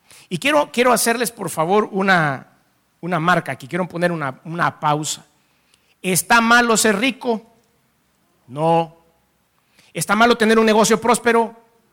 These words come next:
No. ¿Está malo que yo pueda dedicarme a las empresas o haber multiplicado la herencia que me dieron? No. Hágalo. Siga produciendo.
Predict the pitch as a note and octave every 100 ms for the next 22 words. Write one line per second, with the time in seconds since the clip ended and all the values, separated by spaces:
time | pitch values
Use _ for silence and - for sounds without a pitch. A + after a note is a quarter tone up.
0 | _ C3+ E3 F3 F3 F3 F3 _ _ _
1 | _ _ _ _ _ _ - E3+ G#3+ A#3
2 | B3+ A#3+ A#3 A#3 A#3 B3 B3 A3+ G3+ F#3+
3 | A#3 A#3+ A#3 G#3+ F#3+ G3 A3 A#3+ A#3 G#3+
4 | F3+ F#3+ A3 A3 G#3+ F#3 F3 A3+ A3+ G3+
5 | G#3 A3 G#3 G3 G3+ A3 A3 _ _ -
6 | D#3 F#3 F#3+ F#3 G3 - _ _ _ _
7 | _ _ _ _ _ _ G#3+ D4 D#4 A3
8 | B2 _ _ _ _ _ _ _ _ _
9 | _ _ - - A3 C4+ C4+ A#3+ B3 G#3
10 | B3+ D4 C#4 -